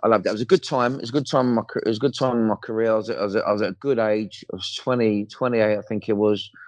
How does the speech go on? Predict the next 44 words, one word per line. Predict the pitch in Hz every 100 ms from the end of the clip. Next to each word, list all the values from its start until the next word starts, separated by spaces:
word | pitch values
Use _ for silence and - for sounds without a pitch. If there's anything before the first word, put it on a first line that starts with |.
| - - -
uh, | 98 95 92 - -
twenty-eight. | - 127 117 107 110 104
So, | - 107 107 107
you | 120
know, | 113
it, | 107 107
it | 107 107
had | 107
a | 110
lot | 127 95
of | 101
experience. | - - 117 107 107 107 - - - - _ 101
Uh, | 107
I | -
was | 107 104
fit. | - - 147 135 -
One | 113 131
thing | 127 117
I |
was | 113 120 110
at | 110 -
Palace, | 117 110 -
when | 120
I | 113
realised | 107 110 104 101 95
that, | 101 -
you | 101
know, | 98
my, | 98 101
my | 101
opportunity | 98 95 - 101 90
had | 90
gone, | 110 104
or | - 101 107
I |
hadn't | 107 101
gone, | 107
I | 101
was | 95 -
fighting | 120 98 -
to |
get | 98 98
back | 101 98 -
in. | 101 98